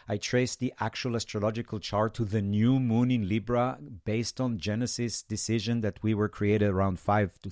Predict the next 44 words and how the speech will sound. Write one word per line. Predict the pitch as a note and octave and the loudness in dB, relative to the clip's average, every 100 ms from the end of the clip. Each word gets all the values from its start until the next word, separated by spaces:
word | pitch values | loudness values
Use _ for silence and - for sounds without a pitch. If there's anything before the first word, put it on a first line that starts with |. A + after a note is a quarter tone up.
| - | -10
six | - A#2 - | -6 -6 -2
thousand | G#2+ G#2+ G2+ | -2 -2 -2
years | A2 E3 | 0 0
ago. | D#3 D3 D#3 - - - - | 0 2 4 2 -6 -12 0
And | F#3+ | 2
it | F3 | 2
was | C3 A2+ B2 | 2 2 2
a | D3+ | 0
new | A2+ A2 B2 | 2 2 2
moon | G2 G2+ A#2 - | 0 -2 -4 -4
in | G#2+ G#2+ G2 | -4 -4 -2
Libra. | A#2+ G#2+ A#2 A#2 A2 - - - | -2 -2 -2 0 -2 -8 -20 -14
And | - A#2 | -2 0
we | A2 A#2 | 2 2
could | - A2 - - - | 0 -4 -4 -16 0
tell | F3 G3 C3 | 4 4 4
that | A2+ - | 0 -2
humanity | A#2 A2 A#2+ A#2 A#2 | -2 0 0 0 -2
is | G2+ | -2
a | |
double | E2+ G2+ F2+ | -2 -2 0
Libra. | F#2 A2+ F#2+ F2+ | 0 0 0 -4
And | G2+ G#2 | -2 0
Libra | C3+ C#3+ | 0 2
is | C3+ | 0
ruled | G2+ G#2+ G2 | 0 -2 0
by | A2+ | -2
Venus. | A2 D#3 D#3 - - - - - - | -2 -2 -2 -4 -10 -14 -20 -20 -4
Taurus | E3+ F3 G2+ - | 0 2 0 -2
is | B2 F#2+ | -4 -4
ruled | G2 F#2 | -2 0
by | F#2 F2 | 0 0
Venus. | D#2 F2+ D2 - - | 0 -2 -2 -6 -10
So | - F#2+ | -6 -2
definitely | E2 E3+ E3+ D#3 C3+ C3+ | 2 2 2 -2 2 2
we | A#2 A2+ | 4 4
are | G#2+ | 4
the | G#2 | 0
children | - A#2 G#2+ G2+ | -2 0 0 -2
of | E2+ | -2
the | F2+ | -2
goddess | F#2+ F#2+ F2 | 0 0 -2
of | D#2+ | -4
love. | E2 F2+ | -4 -4